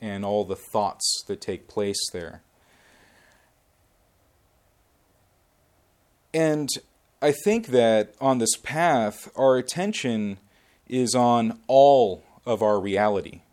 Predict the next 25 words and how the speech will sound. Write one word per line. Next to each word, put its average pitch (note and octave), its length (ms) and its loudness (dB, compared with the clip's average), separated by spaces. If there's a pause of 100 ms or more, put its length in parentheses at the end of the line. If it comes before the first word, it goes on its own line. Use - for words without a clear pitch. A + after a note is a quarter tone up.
all A#2+ 320 6
aspects G#2+ 480 -4
of E2 100 -10
it, - 120 -16 (600)
uh, F#2+ 220 -2
the F2+ 160 -6
good, C#3 540 4 (200)
the G#2+ 100 -2
bad, A2 760 0
and G2 500 -10
the G2 100 -8
boring. F#2 460 -4 (1400)
You A2+ 120 -2
know, G#2+ 120 0
we, A2+ 440 -2
we B2 140 -6
start D3 580 4
with, A#2+ 360 0
uh, A2 160 2
what A#2 420 -2
are A2+ 60 4
called A#2 240 2
the G2 80 -4
sense B2 420 -4
bases, F#2+ 880 -6